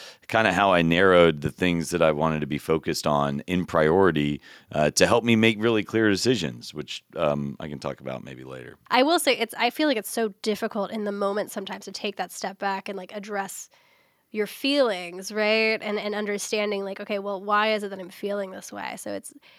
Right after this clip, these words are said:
Speaker 2: so do you use meditation for that primarily?
Speaker 1: Yeah, well, I think, uh,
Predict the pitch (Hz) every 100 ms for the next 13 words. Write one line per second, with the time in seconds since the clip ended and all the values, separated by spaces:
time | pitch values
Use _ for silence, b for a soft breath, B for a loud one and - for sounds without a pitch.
0 | b b - 233 247 254 294 262 262 254
1 | 269 285 302 320 320 320 320 320 339 359
2 | 359 _ 151 151 139 135 135 160 156 123
3 | 113 131 123